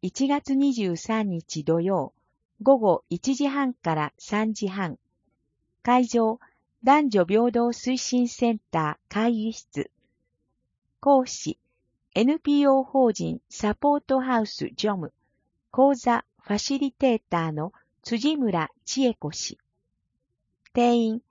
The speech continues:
先着二十人、要予約。参加費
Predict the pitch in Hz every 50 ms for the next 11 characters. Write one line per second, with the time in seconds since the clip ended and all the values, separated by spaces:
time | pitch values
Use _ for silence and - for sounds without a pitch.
0 | _ _ _ _ _ - - 262 277 294 285 - - 269 269 - - 247 - -
1 | _ - 190 202 202 196 247 262 247 226 180 156 147 139 - _ _ _ _ _
2 | - 190 226 254 247 226 185 - _ _ - - 147 147 151 151 160 - _ -
3 | - - _ _ _ _ _ _ _ _ _ _ _ _ _ - - 269 277 294
4 | 285 - - 269 277 - - 185 170